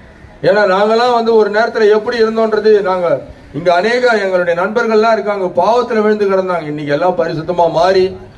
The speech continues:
இன்னைக்கு வாழ்க்கைனா என்னன்றதை தெரிஞ்சு இன்னைக்கு வாழ்ந்து கொண்டிருக்கிறாங்க. அவங்க குடும்பத்துல ஒரு நிம்மதி, ஒரு சமாதானம், மனசுல நிம்மதியோட வாழ்ந்து கொண்டிருக்கிறாங்க. அதனால,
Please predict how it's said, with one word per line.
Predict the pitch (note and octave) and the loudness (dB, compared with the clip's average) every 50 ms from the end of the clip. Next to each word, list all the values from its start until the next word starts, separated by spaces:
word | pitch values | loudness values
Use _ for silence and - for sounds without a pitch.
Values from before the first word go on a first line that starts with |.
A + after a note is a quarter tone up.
| - - | -16 -10
இன்னைக்கு | C3+ D3+ F3+ G3 G3+ F#3+ F3 F3+ E3 | -8 -6 -2 -2 -2 -2 0 -2 0
வாழ்க்கைனா | D#3 E3 F#3 A3+ A#3+ A3 G#3+ G#3 G#3 G#3 G3+ | 0 2 0 0 -2 -2 -2 -2 0 0 0
என்னன்றதை | F#3 F#3 F#3+ A3 B3 B3+ B3 A3 G#3+ F#3+ F#3 F3 C#3 | 0 0 0 0 0 0 0 0 -2 -4 -4 -6 -6
தெரிஞ்சு | D#3 E3+ F3 F#3+ F#3+ F#3+ | -4 -2 -2 -2 -2 -2
இன்னைக்கு | G3+ G#3 F#3+ F3 E3 D3+ C#3+ | -2 -2 -2 -2 -4 -4 -2
வாழ்ந்து | C#3 C#3+ E3 G3 G3 G3 | -2 0 0 0 0 0
கொண்டிருக்கிறாங்க. | F#3 F3 E3+ E3+ E3+ E3 D#3 D#3+ D#3 D3+ C#3+ | 0 0 -2 -2 -4 -4 -2 -2 -2 -2 -2
அவங்க | C#3 C#3 C3 B2 A#2+ - | -4 -4 -6 -6 -6 -4
குடும்பத்துல | F3 F#3+ G3+ G3 F#3 F3+ E3 E3 D#3 | -2 -2 0 -2 -2 -4 -4 -6 -4
ஒரு | D#3 D3 D3 | -4 -6 -6
நிம்மதி, | D3 D#3 E3 F3 F3+ F3+ E3 D#3 C3+ B2 - - - - - D3 | -6 -6 -2 -2 -2 0 0 -2 -4 -6 -10 -14 -16 -10 -4 -2
ஒரு | D3 D#3 D3 B2+ | 0 0 0 0
சமாதானம், | - D3 D#3+ E3+ G3 G3 F#3+ F#3 F3 E3+ E3 D3+ D3 | 0 -2 0 0 0 0 2 0 0 -2 -2 -4 -4
மனசுல | D#3 F#3 F#3+ - F3+ F3 | -2 -2 -2 -2 -2 -4
நிம்மதியோட | E3+ E3 E3 E3+ F#3 F#3+ F#3+ G3 G3 G#3 G#3+ A3 A3+ A3 A3+ | -4 -4 -4 0 0 2 2 4 2 4 2 2 2 2 0
வாழ்ந்து | G#3 F#3+ F#3 F3+ F3 E3+ | 0 0 -2 -2 -4 -6
கொண்டிருக்கிறாங்க. | C#3+ D3 C#3+ C#3+ C3+ C3 B2+ A#2 A2 G#2 G2 F#2+ F2 E2+ - - - - - - - - - - | -8 -4 -4 -4 -4 -4 -6 -6 -6 -8 -8 -10 -10 -10 -14 -18 -20 -20 -20 -20 -20 -20 -20 -10
அதனால, | - - C3 C#3+ D3+ D3 D3 D3 D3+ D#3 E3 D#3+ - | -4 -2 -2 0 0 0 0 0 0 0 -2 -4 -6